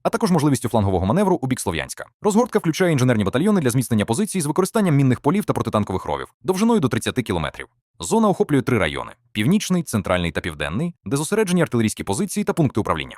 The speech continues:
Логістичні ланцюжки розтягуються на сто кілометрів, залежно від конвоїв з боєприпасами та паливом, що проходять через вузькі коридори. Фронтова лінія фіксується у стані напруженого протистояння із щоденними сутичками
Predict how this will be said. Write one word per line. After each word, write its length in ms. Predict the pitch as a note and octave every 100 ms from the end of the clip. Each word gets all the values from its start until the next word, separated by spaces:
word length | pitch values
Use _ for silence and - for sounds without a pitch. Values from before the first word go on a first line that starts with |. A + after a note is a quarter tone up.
| _
Логістичні 440 | G2 C3 - A3 E3+
ланцюжки 340 | D3+ C3+ -
розтягуються 420 | A2 - B2 G#2+
на 80 | G2+
сто 160 | - G#2+
кілометрів, 420 | F#2 E2 C#2 - -
залежно 320 | - F3 G3+ F#3
від 100 | -
конвоїв 360 | A2+ F#2 F2
з 100 | -
боєприпасами 560 | F#2+ G2+ F2 E2 - F#2+
та 80 | D3+
паливом, 340 | G3 G2+ C#2+ -
що 160 | - B3+
проходять 360 | F3+ G#3+ F#3+
через 220 | - C3+
вузькі 200 | G2 -
коридори. 380 | - A2+ D2 A#1+ - _ _ -
Фронтова 280 | F#3 G#3 G#3+
лінія 260 | G#3+ F#3
фіксується 420 | D#3+ B2+ C3+ A2+
у 40 | G2
стані 260 | - G2
напруженого 380 | F2+ F#2+ F2+ E2+
протистояння 580 | - - - E3 F#3 F3
із 100 | -
щоденними 380 | - A#2 G#2 F2
сутичками 480 | E2 G3 G#3 F#3 E3